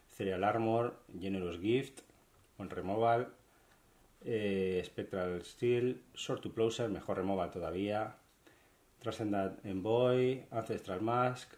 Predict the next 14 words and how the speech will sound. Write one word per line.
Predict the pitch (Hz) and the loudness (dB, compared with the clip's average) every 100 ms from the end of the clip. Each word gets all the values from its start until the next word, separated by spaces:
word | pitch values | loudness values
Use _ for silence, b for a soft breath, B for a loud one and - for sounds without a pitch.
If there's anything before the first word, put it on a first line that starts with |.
| - | -6
Aura | 110 101 | -4 0
Garnic, | 104 117 127 131 135 - - _ _ _ - | 0 2 2 0 -4 -12 -20 _ _ _ -10
Careful | 104 98 104 | -8 -4 -4
Cultivation, | - - 113 110 113 123 120 123 - B B B | 0 0 2 0 2 2 2 0 -6 B B B
Destiny | 117 113 107 98 | -4 -2 -2 -4
Spinner, | - 131 131 131 131 - - - | -2 0 2 2 0 -4 -16 -20
Fertile | - 123 110 95 | -4 -4 0 0
Ground, | 104 117 123 127 143 - _ - | 6 8 8 4 -2 -12 _ -6
Kenrith | 123 113 104 | -4 -2 -4
Transformation, | - 120 107 107 117 - 120 123 - - | -4 -4 -2 -2 0 0 0 0 -6 -2
Paradise | 123 113 92 92 | 2 4 2 0
Druid, | 113 127 135 135 b b b b _ _ - | 2 4 4 0 b b b b _ _ -4
Snake | 110 107 | -4 0
Am-, | 120 123 127 | 2 2 2